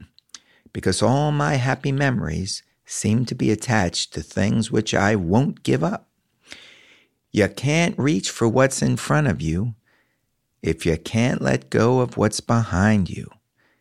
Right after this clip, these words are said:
Time and again, James has reached out to something new and transformed himself. After growing up in New Jersey and graduating from Cornell, he started a web design company, which he later sold for a fortune.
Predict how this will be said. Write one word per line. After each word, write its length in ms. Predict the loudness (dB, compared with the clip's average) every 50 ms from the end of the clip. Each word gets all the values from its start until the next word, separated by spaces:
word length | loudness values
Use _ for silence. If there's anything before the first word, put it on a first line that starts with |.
| _ _ _ _ _ _ _ _ _ _
Time 300 | 0 2 4 4 4 4
and 80 | 2 2
again, 320 | 2 4 4 4 4 4
James 400 | 4 4 4 4 2 2 0 0
has 160 | -2 -2 -2
reached 380 | 0 0 0 -2 -2 -4 -2 0
out 260 | 0 0 -2 -4 -8
to 100 | -10 -8
something 500 | -4 0 0 0 0 0 0 0 0 2
new 360 | 2 2 2 0 0 -2 -4 -4
and 180 | -2 0 0 0
transformed 720 | 0 0 0 0 0 0 -2 -4 -4 -2 0 0 2 0
himself. 540 | 0 -2 -4 -6 -8 -8 -10 -12 -14 -16 -18 _ -20 -20 -20 -12 -6
After 260 | -4 -4 -4 -4 0
growing 280 | 2 2 4 4 4 2
up 180 | 0 -2 -2
in 80 | -2 -2
New 140 | -2 -2 -2
Jersey 580 | 2 4 4 4 4 4 0 -2 -2 -2 -4 -8 -18 -20 -20 _ _ _ -12
and 120 | -8 -4 0
graduating 580 | 0 2 2 2 0 0 0 0 0 0 -2
from 220 | -2 -2 -2 -2 -2
Cornell, 600 | 0 0 2 4 6 6 6 4 4 2 2 0
he 100 | -2 -4
started 500 | -6 -4 0 2 4 4 4 2 2 0
a 80 | 2
web 320 | 2 2 2 2 2 2 0
design 560 | -2 -2 0 0 2 2 2 2 2 0 -2
company, 520 | -4 -4 -4 -2 -2 -2 -2 -4 -2 -2
which 260 | 0 -2 -2 -2 -2
he 120 | -2 -2 -2
later 460 | 0 0 2 2 0 0 -2 -2 -2
sold 520 | -2 -2 0 0 0 0 0 -2 -6 -8
for 160 | -6 -2 -2 -2
a 80 | -2
fortune. 600 | -2 -2 2 4 4 4 2 -2 -8 -10 -12 -18